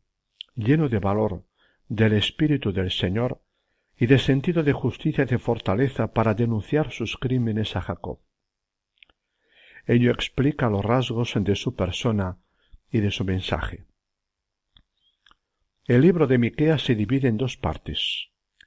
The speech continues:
La primera, capítulos uno a cinco, y la segunda, los capítulos seis y siete.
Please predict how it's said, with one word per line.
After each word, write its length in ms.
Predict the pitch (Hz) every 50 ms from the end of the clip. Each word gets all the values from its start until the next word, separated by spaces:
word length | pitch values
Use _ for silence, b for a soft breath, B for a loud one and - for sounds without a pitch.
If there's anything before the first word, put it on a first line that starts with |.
| b b b b b b b b b
La 160 | - 110 107
primera, 460 | - 120 110 110 123 143 147 165 165 -
capítulos 640 | - 110 - - 135 131 - 127 123 120 - -
uno 180 | 135 117 107 92
a 40 | 90
cinco, 640 | - - 135 147 156 135 - - 123 - - _ _ b b b b b b b _
y 100 | 117 107
la 140 | 117 120
segunda, 440 | - - 120 104 117 139 143 139 139
los 180 | 120 110 101 -
capítulos 640 | - 113 - - 131 123 - 120 113 117 110 -
seis 340 | - 113 101 107 110 - -
y 40 | 110
siete. 460 | - - - 73 67 - - - -